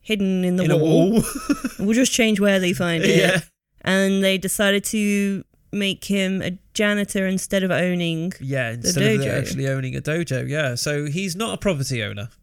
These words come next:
Speaker 2: in this movie. He doesn't even
Speaker 1: No.
Speaker 2: own his own house. He can't afford it. He's on a janitor's wage.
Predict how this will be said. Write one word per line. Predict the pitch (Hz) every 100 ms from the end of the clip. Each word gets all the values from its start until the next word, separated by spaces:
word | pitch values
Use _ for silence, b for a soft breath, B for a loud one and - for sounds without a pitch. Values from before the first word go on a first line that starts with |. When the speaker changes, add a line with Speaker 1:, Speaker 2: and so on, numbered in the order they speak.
| -
Speaker 2:
in | - 127
this | 117 -
movie. | 120 110 110
He | 135
doesn't | 180 165
even | 143 135
Speaker 1:
No. |
Speaker 2:
own | 143
his | 120
own | 120
house. | 131 147 -
He |
can't | - 135
afford | 104 147 117
it. | -
He's | 113
on | 123
a | 120 120
janitor's | 135 92 107
wage. | 120 107